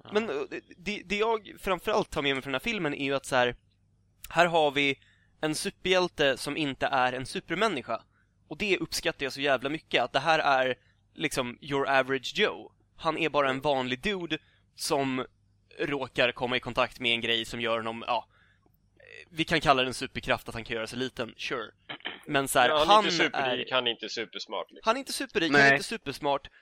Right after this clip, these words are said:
Speaker 2: han är inte en fucking gud, han är inte en super soldier, han är inte,
Speaker 3: Mm.
Speaker 2: ja, någonting. Och så här, va-,
Speaker 4: Mm.
Speaker 2: fine, du kan
Speaker 3: Han är
Speaker 2: argumentera
Speaker 3: lite
Speaker 2: för det.
Speaker 4: Speltränad
Speaker 3: smart, liksom.
Speaker 4: agent.
Speaker 3: Han är lite engineer, liksom. Han är inte super
Speaker 2: Nej.
Speaker 3: clever.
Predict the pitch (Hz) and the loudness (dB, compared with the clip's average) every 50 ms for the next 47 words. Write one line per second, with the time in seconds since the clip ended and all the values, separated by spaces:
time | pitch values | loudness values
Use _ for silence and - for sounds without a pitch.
0 | _ _ - 160 165 175 180 175 165 - 185 175 160 156 - 180 165 - 170 156 | _ _ 0 0 0 0 -2 -4 -4 -2 -2 -2 -2 -4 -4 -6 -4 -2 -4 -4
1 | 143 120 135 131 127 123 131 127 143 151 156 147 139 165 165 147 - 147 135 - | -2 -2 -2 -2 -2 -4 -6 -6 -4 -4 -4 -4 -4 -4 -6 -4 -4 -6 -6 -6
2 | 131 117 - - 120 117 117 - 131 131 123 135 - 139 143 143 143 139 135 - | -6 -6 -4 -4 -4 -6 -4 -2 -2 0 0 -2 -2 -2 -2 -2 -2 -2 -4 -4
3 | - 135 131 120 120 113 107 - - - - - 123 120 - - _ _ _ - | -4 -2 -2 -2 -2 -4 -6 -8 -12 -14 -10 -6 -6 -6 -6 -8 _ _ _ -8
4 | 151 139 127 120 - 120 120 127 147 131 139 135 131 143 139 113 107 104 156 139 | -6 -6 -6 -6 -6 -8 -6 -6 -2 0 0 0 0 -2 -4 -4 -2 0 2 2
5 | 120 123 131 127 147 143 143 139 143 139 139 139 - 131 127 131 127 117 127 117 | 2 0 -2 0 2 2 4 6 6 6 8 6 6 6 6 4 6 8 8 6
6 | 110 110 110 110 117 113 143 147 151 151 143 143 131 123 113 113 113 127 131 117 | 8 6 4 4 4 4 4 4 4 2 0 0 -2 -2 -2 -6 -4 -2 -2 -2
7 | 95 82 80 - 107 104 101 110 110 110 - - 113 - 120 107 - 147 156 - | -2 -4 -8 -14 -12 -12 -10 -8 -8 -8 -10 -10 -12 -12 -12 -10 -6 -4 -4 -4
8 | - - - 113 - - | -4 -4 -6 -6 -6 -6